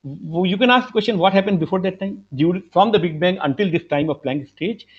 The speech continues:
and we don't have any idea, because for that stage, you need to have an equation, and we don't.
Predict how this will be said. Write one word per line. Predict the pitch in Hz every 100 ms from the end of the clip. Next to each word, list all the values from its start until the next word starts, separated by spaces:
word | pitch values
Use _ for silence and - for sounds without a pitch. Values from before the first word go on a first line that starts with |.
| - -
and | 175
we | 139 170
don't | 165 143 139 _
have | 120
any | 120 101
idea, | 87 95 131
because | 151 131 143 117 _ _ -
for | 113
that | 110 175 202
stage, | - 147 160 _ _ _ _
you | 135 160
need | 196 233
to | 220
have | 190
an | 151
equation, | 147 208 151 104 -
and | 131
we | 127
don't. | 131 147 92